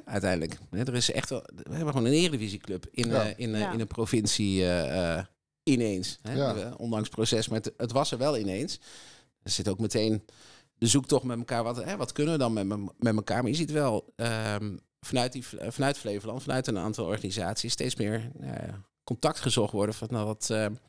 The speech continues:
Speaker 1: wat kunnen we daarmee als platform? Hè? Ik herhaal het een klein beetje,
Speaker 2: Ja.
Speaker 1: maar
Speaker 3: Maar van Lelystad, eh, Emmeloord, daar komen ook, eh,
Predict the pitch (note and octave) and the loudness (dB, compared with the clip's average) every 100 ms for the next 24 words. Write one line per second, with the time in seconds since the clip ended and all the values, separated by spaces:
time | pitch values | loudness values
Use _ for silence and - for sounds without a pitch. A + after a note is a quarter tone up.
0 | _ _ _ - A#2+ - D3 C3 B2 A#2+ | _ _ _ -6 -2 4 4 6 4 2
1 | B2 A2+ A2 - C#3 - C3+ C#3+ D#3 G2+ | 0 -2 -2 -2 -4 0 2 2 2 -2
2 | G#2+ G#2 G#2+ A#2 A#2 A2 G#2 G#2 G#2 A#2+ | -2 0 2 2 0 -2 0 0 2 2
3 | A#2 B2+ A#2 - - - - _ G#3+ A3+ | 0 0 -4 -8 -20 -20 -20 _ 0 0
4 | B3 A3 A3 A#3+ A#3 - G#3+ G#3+ - F2 | 0 -2 0 0 -2 -2 -2 -2 -4 -2
5 | B2 E3+ G#3 G3+ G3 G3 - F#3+ - G3+ | 0 4 6 6 6 4 2 -2 2 4
6 | G3 E3+ F3 E3+ D3 D3+ | 4 2 2 2 2 2